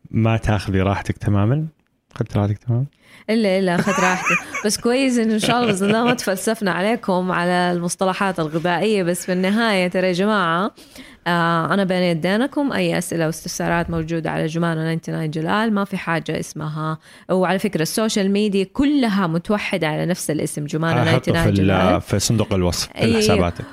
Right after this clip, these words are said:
Speaker 2: وتقدر، تقدروا تكلموني، آه، نتخاطب. آه، إذا أنا مشغولة الآن، آه، أكلمكم بعدين. آه، مو غلط أبدا. والتغذية بحر مو معناها قرآن منزل. القرآن منزل واحد،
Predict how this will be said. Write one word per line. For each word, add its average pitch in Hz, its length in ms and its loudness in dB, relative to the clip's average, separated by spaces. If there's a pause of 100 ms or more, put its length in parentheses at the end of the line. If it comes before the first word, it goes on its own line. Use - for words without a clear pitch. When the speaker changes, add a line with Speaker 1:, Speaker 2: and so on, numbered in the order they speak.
Speaker 2:
وتقدر، 277 540 2
تقدروا 262 400 0
تكلموني، 196 1040 0
آه، 180 600 -2
نتخاطب. 175 760 -2
آه، 160 640 -4
إذا 180 340 -2
أنا 185 120 2
مشغولة 175 460 0
الآن، 185 680 -2
آه، 165 260 -4
أكلمكم 165 540 -6
بعدين. 202 600 0 (460)
آه، 165 240 -6
مو 170 220 -2
غلط 156 500 -6
أبدا. 151 460 -6 (420)
والتغذية 180 840 0
بحر 190 480 -2 (300)
مو 190 120 0
معناها 170 800 -2
قرآن 170 580 0
منزل. 190 420 0
القرآن 190 400 0
منزل 175 420 2
واحد، 151 420 -4